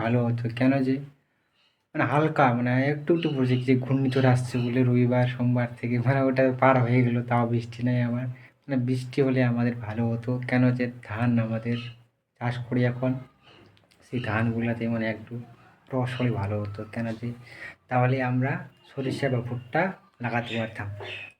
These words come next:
তাহলে মানে রসটা হতো, তাহলে তাড়াতাড়ি গাছতো জিনিসটা, মানে ফসলটা, ভুট্টাগুলো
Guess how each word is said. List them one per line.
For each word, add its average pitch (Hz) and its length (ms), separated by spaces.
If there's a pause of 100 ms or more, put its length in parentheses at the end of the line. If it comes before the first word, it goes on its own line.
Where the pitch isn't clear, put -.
(120)
তাহলে 139 240 (100)
মানে 143 220
রসটা 135 360
হতো, 131 180 (100)
তাহলে 127 240 (220)
তাড়াতাড়ি 127 420
গাছতো 120 320 (320)
জিনিসটা, 123 380 (420)
মানে 117 160 (540)
ফসলটা, 127 440 (760)
ভুট্টাগুলো 131 460